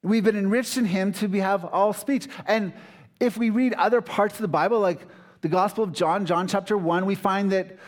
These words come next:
Jesus is called the Logos. He's the Word. And if he's the Word and, and words generate from him, then any word that you need, he will provide for you.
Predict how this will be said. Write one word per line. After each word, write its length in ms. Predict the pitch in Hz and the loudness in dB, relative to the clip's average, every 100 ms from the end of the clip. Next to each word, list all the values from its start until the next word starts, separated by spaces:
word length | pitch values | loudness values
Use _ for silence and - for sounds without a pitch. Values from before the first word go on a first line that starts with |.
| - - - - | -20 -20 -20 -6
Jesus 340 | 185 220 214 | 0 0 0
is 160 | 202 165 | -2 -4
called 280 | - 202 214 | 0 2 4
the 80 | 220 | 4
Logos. 500 | 240 262 202 143 - | 4 4 2 0 -2
He's 240 | 202 170 | -2 0
the 80 | 220 | 0
Word. 500 | 190 247 220 156 - - - _ - | 2 4 2 0 -6 -16 -18 _ -2
And 120 | 214 | -2
if 100 | 208 | -2
he's 260 | - 285 226 | 0 0 2
the 100 | 208 | 0
Word 360 | 190 240 220 | 0 2 2
and, 140 | 196 156 - - | 0 -4 -12 -4
and 160 | 185 | 0
words 240 | 208 240 151 | 0 0 0
generate 400 | 202 233 233 208 | 0 2 0 0
from 160 | 214 | -2
him, 380 | 175 247 233 208 - - | 0 0 0 -2 -6 -4
then 300 | - 220 196 - - | 0 2 0 -10 -4
any 180 | 240 294 | 2 2
word 320 | 226 269 269 220 | 2 2 2 0
that 100 | 196 | 0
you 240 | 208 214 | 2 2
need, 760 | 208 262 320 196 196 277 247 - _ _ _ _ _ _ _ _ _ _ _ _ _ _ _ _ _ | 4 4 4 4 0 0 -4 -10 _ _ _ _ _ _ _ _ _ _ _ _ _ _ _ _ _
he 220 | - - | -4 0
will 140 | 262 269 | 2 2
provide 480 | 269 262 285 320 - | 0 2 2 0 -2
for 140 | 147 | -4
you. 280 | 120 107 | -4 -6